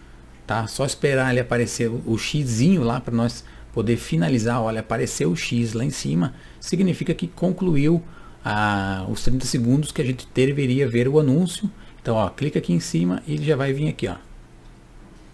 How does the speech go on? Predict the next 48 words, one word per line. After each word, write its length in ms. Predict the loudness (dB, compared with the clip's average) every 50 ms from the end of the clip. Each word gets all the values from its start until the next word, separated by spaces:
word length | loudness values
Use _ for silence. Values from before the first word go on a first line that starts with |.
| -20 -20 -20 -20 -20 -20 -20 -20 -20 -14 -8 -6
Atualmente 520 | -4 0 2 4 6 6 6 4 4 2
não 160 | 4 4 4 4
há 80 | 4
mais 420 | 2 2 2 0 0 -2 -2 -4 -2
anúncios 560 | 0 2 2 2 2 2 0 -2 -4 -6 -6
para 240 | -4 -2 -2 0 0
ganhar 320 | 2 2 2 2 2 0 0
pontos, 500 | 2 4 4 4 4 2 0 -4 -8 -6
tal, 280 | -4 -2 -2 -2 -2
tal, 240 | -2 -2 -2 -2 -2
ver 160 | 0 2 2
outra 240 | 2 2 2 0 -2
forma, 360 | -2 0 0 0 0 0 -2
tal. 180 | -2 -2 -2 -2
É 40 | -2
porque 440 | -2 -2 -4 -2 0 -2 -2 0 0
o 80 | -4
que 120 | -4 -2 -2
acontece? 480 | -2 0 0 0 0 -2 -2 -2 -4
Acabei 280 | -4 -2 0 0 0 2
vendo 220 | 2 2 0 0
bastante 800 | 0 0 -2 -2 -4 -2 0 2 2 2 2 0 -4 -6 -8 -8 -10 -10 -6 -2
já 260 | 0 0 0 0 -2 -6 -14 -20 -20 -20 -20 -20 -20 -10 -2 0
e 60 | 2
ele 100 | 4 6
não 140 | 6 6 6
tem 120 | 6 4
mais 240 | 4 4 4 2 2
vídeos 240 | 0 -2 -2 -4 -4
pra 160 | 0 0 0
ver. 140 | 2 0 0
Mas 180 | -2 -2 -4
o 60 | -4
que 80 | -2 -2
acontece? 360 | 0 0 0 2 0 0 0
A 20 | -2
gente 100 | -4 -2
pode 240 | -2 -2 -2 -2
clicar 360 | -2 -4 -4 -6 -4 -4 -6 -6
aqui 220 | -6 -8 -6 -6
agora, 340 | -4 -4 -2 -2 -2 -4 -4
aqui 260 | -6 -6 -4 -4 -2
de 160 | -2 -2 -2
novo, 440 | -2 -2 0 0 0 0 0 -2 -4
vir 240 | -4 -2 -2 0 -2
aqui 220 | -2 -2 -2 -2
em 80 | -2 -2
ganhos 680 | 0 0 0 0 2 2 2 2 0 0 -2 -6